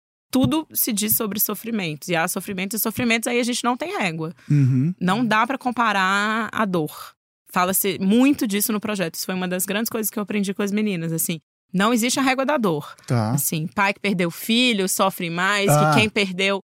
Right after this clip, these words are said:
Speaker 1: avós que já tavam velhinhos, que na teoria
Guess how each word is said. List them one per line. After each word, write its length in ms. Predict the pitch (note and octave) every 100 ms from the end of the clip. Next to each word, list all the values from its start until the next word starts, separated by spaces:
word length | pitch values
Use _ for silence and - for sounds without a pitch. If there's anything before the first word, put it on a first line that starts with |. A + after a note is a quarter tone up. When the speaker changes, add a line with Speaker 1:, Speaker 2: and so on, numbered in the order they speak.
| _ -
Speaker 1:
avós 560 | F3+ F#3 E3+ F#3+ G3+
que 120 | - G3+
já 160 | F3+
tavam 280 | - F#3 G3
velhinhos, 520 | F3+ E3+ F3 G#3+ G#3
que 100 | -
na 100 | F#3+
teoria 580 | F#3+ G3+ E3+ F3+ G3 F3